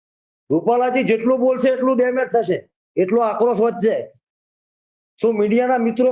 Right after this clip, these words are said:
પણ, તમે પણ એક નાગરિકો છો, તમે કહેશો આ નાની મોટી વાત છે? અચ્છા, કિરીટ પટેલ બોલ્યા છે, કોઈ નાની મોટી વાત છે? લુલા લંગ-, લુલી, લંગડી, બહેરી, બોગડી, આધળી,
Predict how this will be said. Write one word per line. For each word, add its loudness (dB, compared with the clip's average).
પણ, 0
તમે 2
પણ 0
એક -8
નાગરિકો 0
છો, 0
તમે 2
કહેશો 0
આ 0
નાની 0
મોટી 2
વાત -2
છે? -2
અચ્છા, 0
કિરીટ 0
પટેલ 0
બોલ્યા 0
છે, -2
કોઈ 0
નાની 0
મોટી 0
વાત -2
છે? 0
લુલા 0
લંગ-, 2
લુલી, 2
લંગડી, 0
બહેરી, 0
બોગડી, 2
આધળી, 0